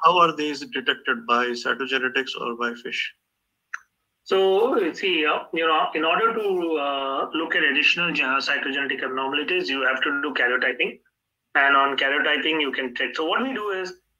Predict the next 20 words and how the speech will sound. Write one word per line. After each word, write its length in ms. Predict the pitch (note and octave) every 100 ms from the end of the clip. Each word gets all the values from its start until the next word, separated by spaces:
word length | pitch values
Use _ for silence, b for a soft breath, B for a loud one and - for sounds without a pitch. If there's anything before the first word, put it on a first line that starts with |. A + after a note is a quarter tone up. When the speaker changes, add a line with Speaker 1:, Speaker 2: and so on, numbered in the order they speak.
| _ E3
Speaker 2:
uh, 300 | D#3 E3+ F#3+
in 140 | F3+
our 200 | F#3+ B3
hospital, 540 | - G#3 - - E3+ C#3+
you 140 | C3+
know, 80 | D3
generally 340 | D3 D3+ F3+
the 120 | F3+
practice 360 | D#3+ D3 C#3+ D#3+
is 160 | E3 C#3
we 160 | C#3+
do 100 | D3+ D#3
not 260 | D#3+ F3
do 140 | E3 D#3
karyotyping 520 | C#3+ C#3+ C#3+ C3+ D3
on 120 | C#3+
every 240 | B2 B2 F3+
C 200 | F3+ E3
M 80 |
L 100 | E3+